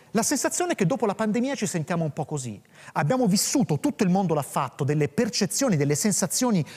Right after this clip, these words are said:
molto forti. Abbiamo vissuto per la prima volta la paura, abbiamo vissuto il terrore, abbiamo vissuto l'ansia, l'angoscia. E adesso che tutto quanto sembra ricominciare e ti viene detto che finalmente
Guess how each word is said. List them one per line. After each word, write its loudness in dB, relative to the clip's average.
molto 4
forti. -2
Abbiamo 0
vissuto 0
per 2
la 0
prima 0
volta 0
la 0
paura, 2
abbiamo 0
vissuto 0
il 2
terrore, 2
abbiamo 2
vissuto 2
l'ansia, 2
l'angoscia. 0
E 0
adesso 0
che 0
tutto 0
quanto 0
sembra 2
ricominciare 2
e 0
ti 2
viene 2
detto 0
che -2
finalmente 0